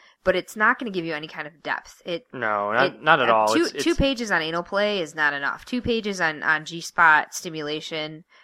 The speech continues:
Speaker 1: for the
Speaker 2: I mean,
Speaker 1: man or for the woman. It's, it's, it's not enough.
Speaker 2: It's not enough, and they do have some good illustrations to let you know where things are, the anatomy. I have to say that the first,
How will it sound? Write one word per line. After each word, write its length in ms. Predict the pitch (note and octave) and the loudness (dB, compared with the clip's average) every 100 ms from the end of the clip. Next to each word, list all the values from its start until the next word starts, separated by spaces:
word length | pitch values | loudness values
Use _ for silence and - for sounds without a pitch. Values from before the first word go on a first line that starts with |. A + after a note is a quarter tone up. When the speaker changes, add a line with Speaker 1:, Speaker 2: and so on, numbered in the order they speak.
| _ | _
Speaker 1:
for 300 | - D#3+ D3+ | 2 4 4
the 120 | C#3+ D#3+ | 0 0
Speaker 2:
I 40 | |
mean, 160 | F3+ E3 | 2 0
Speaker 1:
man 140 | D#3+ | -2
or 40 | |
for 140 | D#3+ D#3 | -4 -6
the 80 | D3 | -6
woman. 260 | D3+ E3+ | -4 -6
It's, 140 | G3 - | -8 -6
it's, 140 | A3+ | -6
it's 160 | B3 B3+ | -6 -6
not 180 | D4+ E4 | -2 0
enough. 300 | F3 D3 - | 0 0 -2
Speaker 2:
It's 140 | - | 2
not 100 | G#3 | 2
enough, 260 | F#3 D#3+ E3 | 6 4 4
and 60 | D#3+ | -2
they 60 | |
do 240 | D#3+ B3+ A#3+ | -2 -2 2
have 300 | G#3 F#3+ E3+ | 4 4 2
some 240 | D#3+ C#3 | -8 -2
good 160 | C#3+ C3+ | 0 0
illustrations 760 | C3 C3+ B2+ A#2+ A#2 B2+ B2 | 0 -2 0 -2 -2 -6 -12
to 120 | - C3 | -6 -2
let 140 | C3+ | -2
you 100 | C#3 | -2
know 480 | C3+ C3+ C3+ C3+ C3+ - - _ C3 | 0 2 4 2 -2 -6 -20 _ 0
where 240 | C#3 C#3+ | 2 4
things 260 | D3 C#3 B2+ | 2 -2 6
are, 260 | A#2+ B2+ | 8 6
the 120 | A#2+ | 4
anatomy. 500 | A#2+ B2 B2 B2+ B2+ | 0 2 2 0 -2
I 140 | B2+ D3+ | 0 2
have 160 | G3+ | 2
to 80 | E3+ | -2
say 200 | - D3+ C3+ | -4 -2 0
that 60 | |
the 80 | B2 | -2
first, 420 | - F3 - - | -2 -2 -2 -18